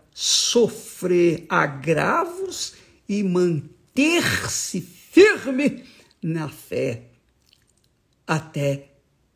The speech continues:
que o nosso Senhor Jesus venha nos buscar.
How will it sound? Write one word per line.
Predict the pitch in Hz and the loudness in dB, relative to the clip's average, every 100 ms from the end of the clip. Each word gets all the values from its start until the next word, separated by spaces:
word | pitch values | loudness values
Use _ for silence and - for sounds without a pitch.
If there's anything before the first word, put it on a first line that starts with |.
| _ | _
que | - | -8
o | 160 | -6
nosso | 147 156 139 - 147 | -4 -4 -6 -8 -12
Senhor | - 143 139 139 | -8 -6 -4 -6
Jesus | 139 135 143 131 - | -8 -12 -10 -14 -10
venha | 123 123 | -8 -8
nos | - 143 | -10 -16
buscar. | - - - - | -16 -18 -18 -20